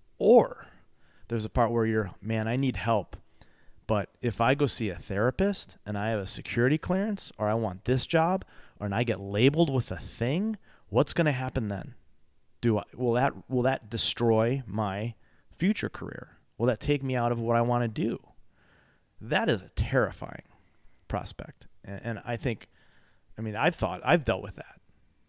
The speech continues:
You know, that's so hard bec-, with flying and, you know, being certified by the F A A. Like, how do you navigate when you do need help?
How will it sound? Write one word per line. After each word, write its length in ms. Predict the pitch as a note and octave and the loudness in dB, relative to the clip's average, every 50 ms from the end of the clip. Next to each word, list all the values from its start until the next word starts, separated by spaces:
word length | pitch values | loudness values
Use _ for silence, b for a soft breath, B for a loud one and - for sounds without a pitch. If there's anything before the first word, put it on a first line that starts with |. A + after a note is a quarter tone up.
| _ _ - - | _ _ -14 -10
You 100 | G#2 G2+ | -8 -6
know, 200 | F#2+ G2 G2+ - - | -6 -6 -8 -8 -6
that's 240 | G#2+ A2+ B2 C3+ - | -2 0 0 0 0
so 380 | - - - - D#3 F3+ D#3+ G2+ | -2 -2 2 6 8 8 8 6
hard 440 | F2+ G2 C3 C3+ F#2 E2+ F2 - - - _ | 6 4 4 4 2 2 -4 -14 -18 -12 _
bec-, 220 | - A2+ - - G#2+ A2+ | -6 -6 -6 -8 -8 -8
with 140 | A2+ - | -8 -8
flying 380 | - - A#2+ A2+ A2+ A#2+ B2+ B2 | -2 0 0 2 2 2 0 0
and, 160 | A2 G#2+ G2+ A#2+ - - | -2 -4 -6 -8 -14 -8
you 120 | - A#2+ A#2 | -6 -4 -4
know, 60 | A2 | -2
being 420 | G#2+ G#2 A#2 A2+ G#2+ G#2+ G#2+ G2 - - | -2 0 0 0 0 -2 -6 -8 -10 -14
certified 440 | - - B2 A2+ A2 - A#2+ A2+ G#2+ | -6 -2 0 0 2 2 2 2 2
by 80 | A2 | 2
the 140 | G2+ G2+ G2+ | 0 0 -2
F 140 | A2 A2 - | -2 -2 -2
A 140 | G#2+ G2+ G#2+ | -2 0 0
A. 40 | B2+ | 0
Like, 160 | B2 G2+ - | 0 -2 -2
how 120 | - E3 | -2 -2
do 80 | G3 A#3 | 0 0
you 60 | G3 | 0
navigate 640 | A#2+ G2+ G2+ G#2+ B2+ C3+ B2 F2 G#2 F#2 F#2 F#2 - _ b b b b b b b b b b | 0 0 0 0 0 0 0 -2 -4 -6 -6 -8 -12 _ b b b b b b b b b b
when 120 | B2 C#3 | 0 2
you 100 | D#3+ F3+ | 2 2
do 180 | E3+ G#3+ C4 C#4 | 2 2 0 0
need 180 | A#3+ - - | 0 -4 -6
help? 280 | - - - - - | -10 -12 -14 -14 -16